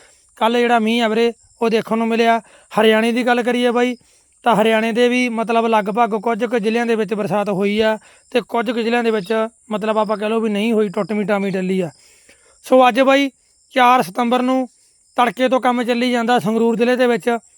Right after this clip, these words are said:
ਪਟਿਆਲੇ ਜ਼ਿਲ੍ਹੇ ਦੇ ਵਿੱਚ, ਫਤਿਹਗੜ੍ਹ ਸਾਹਿਬ ਜ਼ਿਲ੍ਹੇ ਦੇ ਵਿੱਚ, ਚੰਡੀਗੜ੍ਹ ਦੇ ਵਿੱਚ, ਮੋਹਾਲੀ ਦੇ ਵਿੱਚ ਜਾਂ ਅੰਬਾਲਾ ਹੋ ਗਿਆ, ਕੁਰੂਕਸ਼ੇਤਰ ਹੋ ਗਿਆ, ਪੰਚਕੂਲਾ ਹੋ ਗਿਆ, ਜਮਨਾ ਨਗਰ ਹੋ ਗਿਆ।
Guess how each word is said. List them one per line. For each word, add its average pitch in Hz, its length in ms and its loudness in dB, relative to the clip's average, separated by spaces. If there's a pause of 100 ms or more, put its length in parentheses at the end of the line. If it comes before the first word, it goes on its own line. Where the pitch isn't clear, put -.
(220)
ਪਟਿਆਲੇ 226 380 2
ਜ਼ਿਲ੍ਹੇ 240 200 2
ਦੇ 247 80 0
ਵਿੱਚ, 233 220 -2 (460)
ਫਤਿਹਗੜ੍ਹ 226 400 0
ਸਾਹਿਬ 233 200 2
ਜ਼ਿਲ੍ਹੇ 233 200 0
ਦੇ 240 100 2
ਵਿੱਚ, 233 220 -2
ਚੰਡੀਗੜ੍ਹ 226 520 -2
ਦੇ 233 120 0
ਵਿੱਚ, 226 200 -2
ਮੋਹਾਲੀ 220 340 0
ਦੇ 220 100 0
ਵਿੱਚ 214 200 -4
ਜਾਂ 220 400 0
ਅੰਬਾਲਾ 214 360 0
ਹੋ 208 160 0
ਗਿਆ, 214 220 -2 (440)
ਕੁਰੂਕਸ਼ੇਤਰ 226 540 -2
ਹੋ 220 140 0
ਗਿਆ, 226 120 0
ਪੰਚਕੂਲਾ 214 560 -2
ਹੋ 208 100 2
ਗਿਆ, 214 140 -2
ਜਮਨਾ 202 300 -2
ਨਗਰ 190 200 -2
ਹੋ 185 100 -2
ਗਿਆ। 180 160 -4